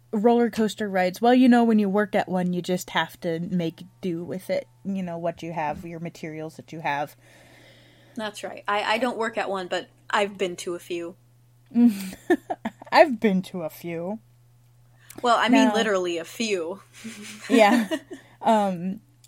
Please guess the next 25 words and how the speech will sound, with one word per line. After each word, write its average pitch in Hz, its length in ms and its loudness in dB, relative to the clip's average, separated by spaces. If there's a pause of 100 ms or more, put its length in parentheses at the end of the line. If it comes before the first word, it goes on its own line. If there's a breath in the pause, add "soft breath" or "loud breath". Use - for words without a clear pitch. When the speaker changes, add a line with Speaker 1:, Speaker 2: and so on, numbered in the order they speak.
(120)
Speaker 1:
now 226 200 6
you 226 180 2
have 233 160 0
to 254 100 0
be 226 160 2
careful 233 320 -2
about 202 260 2
how 196 140 0
you 196 220 -2
handle 190 400 -2
your 185 120 -4
plot 180 320 -4
twists 185 280 -10
because 180 300 -12
some 190 260 -4
of 185 160 -8
them 185 240 -4
are 160 340 -2
so - 580 -4
predictable 180 840 -8 (420 loud breath)
and 180 240 2
so 180 400 2
cliche. 165 720 -8
Like 170 340 -4 (100)
your, 185 380 -4